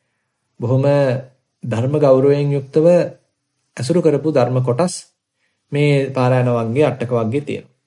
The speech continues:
ඒ නිසා අද මේ ධර්ම දේශනාවේ අගට නැත්නම් මේ සූත්‍ර දේශනාවේ අගට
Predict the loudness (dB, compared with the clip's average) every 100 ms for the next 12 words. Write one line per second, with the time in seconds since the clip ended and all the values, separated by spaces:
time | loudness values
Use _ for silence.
0 | _ -2 -2 -2 -4 -2 0 2 2 0
1 | 0 -2 -2 -4 -2 -4 -4 -2 -2 -2
2 | -6 -10 _ _ _ _ _ _ -10 0
3 | 0 2 -2 -4 -6 -6 -4 -6 -6 -4
4 | -4 -4 -6 0 0 0